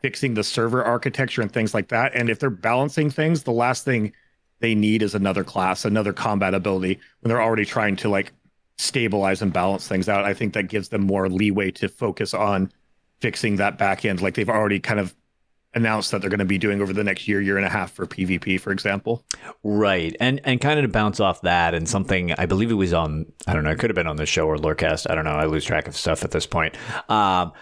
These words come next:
Speaker 2: but, uh, one thing that I, I, to, to definitely second that is since they are doing these upgrades, uh, to try to stabilize some longstanding issues and fix some stuff or whatever, um, and they're still working from home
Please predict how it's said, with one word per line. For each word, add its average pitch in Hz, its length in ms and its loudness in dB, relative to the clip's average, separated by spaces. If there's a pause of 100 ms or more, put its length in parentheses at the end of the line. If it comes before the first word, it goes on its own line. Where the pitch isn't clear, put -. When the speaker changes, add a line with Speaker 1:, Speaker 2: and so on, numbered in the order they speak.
(140)
Speaker 2:
but, 123 320 0 (340)
uh, 120 120 0
one 139 360 0
thing 127 240 2
that 101 240 2
I, 98 220 2
I, 104 120 2 (200)
to, 113 120 2
to - 240 -8
definitely 98 480 0
second 87 500 0
that 80 340 0
is 90 280 2 (280)
since - 800 0 (260)
they 107 280 2
are 123 280 4
doing 107 320 0
these 90 320 0
upgrades, 78 760 -2
uh, 76 380 2
to - 160 -4
try 90 200 0
to 85 80 0
stabilize 80 640 0
some 87 140 0
longstanding 80 640 -2
issues 92 580 0
and 78 200 -4
fix - 240 -4
some 80 160 -8
stuff 80 420 0
or 80 80 -10
whatever, 85 500 0 (440)
um, 82 420 0
and 135 260 2
they're 131 120 0
still 92 260 -2
working 87 320 -2
from 78 220 -4
home 90 720 -2